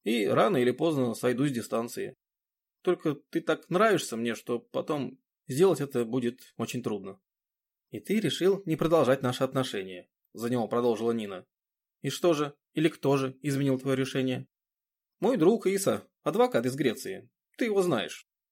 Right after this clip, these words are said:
С ним мы были в ночном клубе". "И каким образом он это сделал?" "Сказал, что молчание убивает отношения. Надо все выяснять сразу, чтобы потом неправильные предположения и догадки не превратились в огромный пузырь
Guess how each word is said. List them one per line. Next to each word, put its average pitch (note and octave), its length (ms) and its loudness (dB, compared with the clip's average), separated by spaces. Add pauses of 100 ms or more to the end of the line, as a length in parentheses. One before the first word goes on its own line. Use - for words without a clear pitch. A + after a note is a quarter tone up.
(360)
С - 100 -16
ним A3 160 4
мы D#3+ 260 4
были C#3+ 220 4
в A#2 60 4
ночном C#3+ 300 0
клубе". G#2 380 -2 (680)
"И - 80 -6
каким G3 300 0
образом D#3+ 400 2
он D#3 100 2
это D#3 160 -2
сделал?" C#3+ 520 -4 (680)
"Сказал, A#2+ 420 4
что C#3 280 -4
молчание C3+ 520 -2
убивает G#2+ 380 0
отношения. A2+ 720 -6 (220)
Надо F#3 360 0
все F3+ 220 2
выяснять E3+ 360 2
сразу, F3+ 320 4
чтобы G#2+ 340 -2
потом B2 440 2
неправильные A#2 500 2
предположения B2 760 0
и A2 60 -2
догадки A2+ 460 -2
не F#2+ 280 -4
превратились D#3+ 600 2
в C3 60 0
огромный C3 360 2
пузырь B2 420 -2